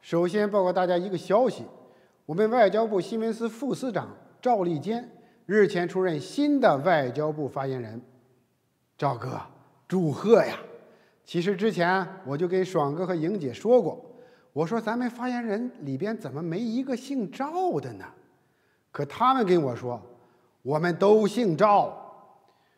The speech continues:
我知道他们是指大家都是赵党的人，但毕竟啊，稍微差了那么一点。这下好了，真姓赵的来了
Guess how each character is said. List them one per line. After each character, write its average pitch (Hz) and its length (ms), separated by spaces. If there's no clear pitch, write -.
我 160 160
知 208 120
道 233 140
他 190 180
们 202 120
是 196 120
指 147 140
大 156 340
家 170 460
都 196 140
是 180 120
赵 196 460
党 123 240
的 127 80
人， 160 480
但 240 200
毕 262 240
竟 226 220
啊， 160 140
稍 226 220
微 233 180
差 302 480
了 156 100
那 143 140
么 139 100
一 127 100
点。 120 200
这 302 180
下 220 180
好 151 200
了， 208 160
真 247 300
姓 240 240
赵 214 160
的 180 80
来 156 180
了 269 160